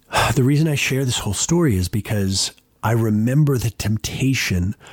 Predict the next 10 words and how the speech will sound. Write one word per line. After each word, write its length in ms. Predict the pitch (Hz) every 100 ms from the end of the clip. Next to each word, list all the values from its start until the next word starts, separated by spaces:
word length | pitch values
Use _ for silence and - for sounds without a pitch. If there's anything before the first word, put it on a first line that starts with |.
| - -
of 240 | 104 90
wanting 400 | 104 120 113 101 92
to 60 |
buy 360 | 92 95 101 107
courses 640 | - 117 104 - 98 92
and 180 | 95 92
read 280 | 101 110 90
books 420 | 107 95 - -
and, 220 | 95 92 - - -
and 300 | 104 95 90